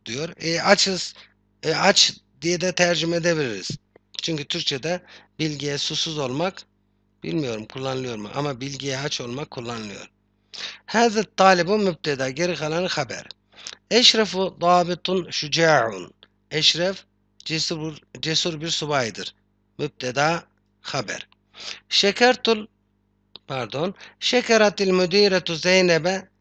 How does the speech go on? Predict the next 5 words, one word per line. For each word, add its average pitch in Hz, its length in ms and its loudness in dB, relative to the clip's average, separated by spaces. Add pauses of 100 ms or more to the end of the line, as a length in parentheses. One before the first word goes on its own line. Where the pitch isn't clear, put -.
(140)
liştihadiye. 120 960 -2 (920)
Müdire 180 640 2 (480)
çalışkanlığından 160 1040 -2
dolayı 147 380 -2
Zeynep'e 156 640 2